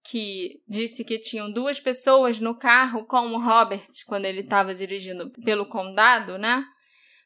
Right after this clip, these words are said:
foi interrogada pelo juiz. Em dezenove de janeiro de dois mil e dezesseis, foi a vez do médico que esteve na cena do crime compartilhar o que ele viu e falar também sobre as dúvidas que ele tinha de que aquilo tinha sido um suicídio.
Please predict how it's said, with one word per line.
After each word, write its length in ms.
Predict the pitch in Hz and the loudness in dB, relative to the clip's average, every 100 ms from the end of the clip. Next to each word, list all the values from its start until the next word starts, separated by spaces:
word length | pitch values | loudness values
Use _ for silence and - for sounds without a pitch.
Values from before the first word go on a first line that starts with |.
| - | -4
foi 220 | 302 311 | 2 2
interrogada 680 | 349 359 349 370 277 247 262 | 2 2 4 6 6 6 2
pelo 320 | 262 262 240 | 2 0 0
juiz. 560 | 240 254 185 - - - _ _ _ _ _ - | -4 -6 -8 -12 -20 -20 _ _ _ _ _ -4
Em 100 | 226 | -2
dezenove 580 | 240 240 262 262 269 240 | 0 2 4 6 4 0
de 120 | 247 | -2
janeiro 420 | 254 220 208 208 | 0 0 -2 -4
de 120 | 208 | -6
dois 200 | 208 208 | -6 -6
mil 140 | 202 196 | -6 -8
e 80 | |
dezesseis, 640 | 196 233 330 339 311 320 - | -8 -2 -2 0 0 -2 -2
foi 260 | 359 381 | 0 4
a 60 | 370 | 6
vez 260 | 277 277 | 6 2
do 120 | 254 285 | 2 2
médico 580 | 277 320 381 359 339 | 4 6 4 0 -6
que 100 | 320 | -8
esteve 420 | 311 - 233 220 226 | -8 -2 0 0 -2
na 140 | 226 | -4
cena 320 | 233 202 196 | -4 -4 -4
do 120 | 214 | -6
crime 500 | 247 269 226 220 262 _ _ _ - | -6 -2 -2 -2 -4 _ _ _ 2
compartilhar 800 | 392 440 453 370 440 349 277 277 | 2 6 2 4 2 6 6 6
o 40 | |
que 120 | 302 | 4
ele 180 | 277 349 | 4 4
viu 340 | 277 262 277 | -2 -4 -4
e 120 | - 339 | -6 2
falar 340 | 415 330 311 | 4 6 4
também 400 | 320 262 240 294 | 2 -2 -2 -2
sobre 280 | - 254 254 | -2 0 2
as 100 | 233 | 0
dúvidas 480 | 226 320 320 254 254 | -2 -4 -4 -4 -2
que 120 | 262 | -2
ele 180 | 233 233 | -2 -4
tinha 460 | - 233 247 220 | -6 -2 -2 -2
de 200 | 196 220 | -4 -8
que 140 | 220 226 | -4 -4
aquilo 340 | 220 220 214 | -2 -4 -4
tinha 220 | 220 233 | -4 -4
sido 280 | 226 233 190 | -4 -6 -8
um 80 | 196 | -10
suicídio. 720 | - 208 202 - 180 165 | -12 -12 -12 -12 -12 -16